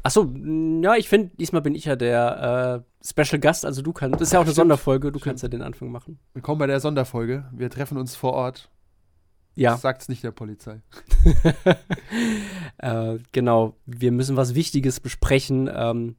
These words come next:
Speaker 1: was nicht über die digitale Leitung
Speaker 2: Genau.
Speaker 1: gehen darf.
Speaker 2: Richtig, und Andreas ist auch nicht da. Es geht nämlich heute darum, wollen wir einfach zu zweit weitermachen.
Speaker 1: <laughs> Ja, weil sind, sind wir mal ehrlich, wir bringen die Kohle.
Speaker 2: Ja, erstens bringen wir die Kohle, zweitens stört mich schon seit langem, dass, dass er denselben Namen hat.
Speaker 1: <laughs> Ja.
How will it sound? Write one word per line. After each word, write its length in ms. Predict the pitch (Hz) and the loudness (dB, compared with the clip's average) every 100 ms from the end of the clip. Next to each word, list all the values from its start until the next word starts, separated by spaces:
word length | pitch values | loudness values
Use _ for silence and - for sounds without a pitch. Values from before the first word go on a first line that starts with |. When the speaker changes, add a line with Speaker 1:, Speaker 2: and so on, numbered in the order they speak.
| - | -14
Speaker 1:
was 440 | 113 123 120 - | -8 -2 -2 -4
nicht 500 | 120 120 135 131 - | -6 -2 -2 -4 -10
über 300 | - 123 120 | -8 -6 -4
die 140 | 117 117 | -4 -6
digitale 480 | 117 117 - 120 | -6 -8 -4 -2
Leitung 280 | 113 110 120 | 0 0 0
Speaker 2:
Genau. 60 | 113 | -2
Speaker 1:
gehen 260 | 117 110 98 | 0 -2 -4
darf. 340 | 95 90 - _ - | -8 -12 -18 _ -6
Speaker 2:
Richtig, 320 | 127 131 - | -6 -6 -4
und 200 | 156 180 | -4 -2
Andreas 340 | 139 135 139 | -4 -2 -4
ist 60 | 135 | -4
auch 100 | 143 | -6
nicht 180 | 151 - | -6 -6
da. 220 | 175 202 _ _ _ | -8 -8 _ _ _
Es 120 | _ - | _ -14
geht 120 | 139 | -10
nämlich 180 | 131 - | -10 -4
heute 120 | 135 | -4
darum, 360 | 143 131 135 139 _ _ _ _ | -2 -6 -8 -14 _ _ _ _
wollen 160 | 131 131 | -4 -2
wir 80 | 139 | -2
einfach 160 | 113 | -4
zu 100 | - | -12
zweit 280 | 113 113 101 | -14 -14 -14
weitermachen. 440 | 107 104 110 - - | -16 -16 -14 -14 -10
Speaker 1:
<laughs> 60 | |
Ja, 680 | - 196 - - 160 - 185 - | -4 2 4 6 4 6 4 4
weil 280 | 156 143 | 2 2
sind, 220 | 135 160 165 - | 2 -2 -4 -8
sind 220 | 131 170 | 0 0
wir 80 | 165 | 2
mal 160 | 135 | 0
ehrlich, 420 | - 123 123 123 - - - - | 2 2 2 0 -6 -20 -20 0
wir 140 | 139 | 2
bringen 200 | 131 123 | 4 2
die 60 | 113 | -2
Kohle. 380 | - 104 101 104 _ _ | -4 -6 -6 -12 _ _
Speaker 2:
Ja, 140 | 117 | -6
erstens 340 | 117 175 185 202 | 2 2 2 -2
bringen 200 | 165 151 | 0 2
wir 100 | 160 | 2
die 60 | |
Kohle, 200 | 175 165 151 | 2 -4 -2
zweitens 300 | 160 190 - | -2 -2 -6
stört 220 | 175 170 | -8 -8
mich 100 | 160 | -10
schon 140 | 151 | -8
seit 140 | 143 135 | -6 -4
langem, 400 | 151 160 156 - | -4 -4 -10 -12
dass, 140 | 139 - | -14 -12
dass 240 | 139 139 | -12 -8
er 40 | |
denselben 320 | 143 135 135 127 | -6 -4 -4 -2
Namen 300 | 131 135 113 | -4 -4 -10
hat. 200 | 107 - | -2 8
Speaker 1:
<laughs> 80 | - | 10
Ja. 320 | 170 - 190 | 12 12 12